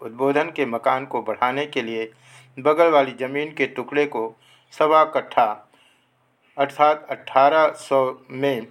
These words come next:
शारदानंद जी ने खरीदा। पीछे उन्नीस सौ पन्द्रह ईस्वी के प्रारंभ में और कई कमरे बनवाकर तथा पहले वाले मकान के साथ उन्हें जोड़कर माँ का वर्तमान समूचा मकान तैयार किया गया।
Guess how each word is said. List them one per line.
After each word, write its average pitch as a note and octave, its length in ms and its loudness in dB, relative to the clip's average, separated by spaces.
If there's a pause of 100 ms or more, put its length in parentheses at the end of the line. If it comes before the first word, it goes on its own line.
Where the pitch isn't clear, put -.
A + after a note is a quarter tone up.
(140)
शारदानंद C3+ 520 2
जी B2 100 -10
ने C3 140 -6
खरीदा। A2 420 -4 (320)
पीछे D3+ 300 -2
उन्नीस D#3+ 460 -4
सौ D3 120 0
पन्द्रह C#3 520 -2
ईस्वी D3+ 260 -6
के C#3 160 -4
प्रारंभ B2+ 500 0
में A#2 280 -6 (500)
और D3+ 400 2
कई D#3+ 160 2 (120)
कमरे C3+ 300 0
बनवाकर A#2+ 580 0 (380)
तथा C#3 220 2
पहले D#3+ 400 0
वाले C3 280 2 (120)
मकान C#3 360 2
के C3 140 -6
साथ B2 400 -2
उन्हें A#2 220 -8
जोड़कर A#2+ 480 -2 (380)
माँ C3+ 160 4
का C3+ 160 0
वर्तमान B2+ 520 -4
समूचा A2+ 440 -4
मकान A#2 420 -2
तैयार A2 360 -2
किया G#2+ 260 -4
गया। G2+ 280 -4